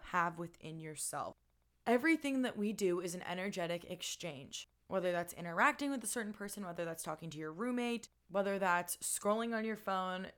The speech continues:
if that's going to the gym, if that's eating healthy foods, if that's eating shitty foods, all that kind of stuff. Everything is an energetic exchange.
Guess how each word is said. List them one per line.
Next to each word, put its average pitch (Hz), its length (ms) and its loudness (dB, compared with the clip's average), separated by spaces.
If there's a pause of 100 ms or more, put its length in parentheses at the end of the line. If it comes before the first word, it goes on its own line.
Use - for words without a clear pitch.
if - 180 -6
that's 165 240 -6
going 196 240 -2
to 214 60 -6
the 208 80 -2
gym, 185 320 -2
if 165 120 -8
that's 165 300 -6
eating 196 300 -4
healthy 180 240 -10
foods, 175 260 -10
if 165 140 -10
that's 165 320 -8
eating 190 240 -4
shitty 180 360 -8
foods, 160 300 -8 (340)
all 208 180 8
that 208 160 4
kind 190 140 -2
of 190 60 -2
stuff. 196 240 -2 (140)
Everything 233 500 2
is 214 140 0
an 196 80 -4
energetic 175 580 -2
exchange. - 840 -8